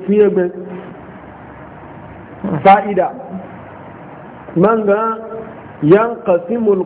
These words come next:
Qur'an ila fadilin wa mafdulin.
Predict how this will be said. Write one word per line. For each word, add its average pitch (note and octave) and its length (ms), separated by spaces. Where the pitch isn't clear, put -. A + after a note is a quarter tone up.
Qur'an F3+ 640
ila F#3+ 440
fadilin G3+ 680
wa A3+ 160
mafdulin. F3 680